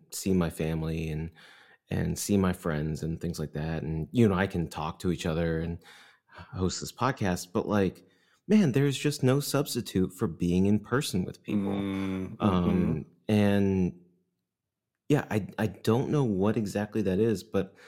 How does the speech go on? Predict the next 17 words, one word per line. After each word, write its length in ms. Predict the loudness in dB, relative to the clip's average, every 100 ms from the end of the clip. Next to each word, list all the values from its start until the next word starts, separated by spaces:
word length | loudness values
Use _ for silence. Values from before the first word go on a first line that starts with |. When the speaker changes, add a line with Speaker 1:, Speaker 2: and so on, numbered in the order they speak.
| -20 -20 -14
Speaker 1:
I 80 | -10
think 220 | 0 0
he's 240 | 2 -2 -2
trying 300 | 2 2 2
to 100 | 0
get 220 | 0 0
at 220 | 0 -4
it. 200 | -6 -10 -4
Like, 260 | -2 0 2
there's 280 | 4 4 0
a 60 |
difference 880 | -4 -2 -4 -2 -4 -2 -4 -8 -18 _ _ _ _ _
between, 440 | -12 -4 2 4 4
Speaker 2:
Mm-hmm. 140 | 2
Speaker 1:
we 160 | 2 2
talked 280 | 2 -4 0
about, 380 | 0 0 -2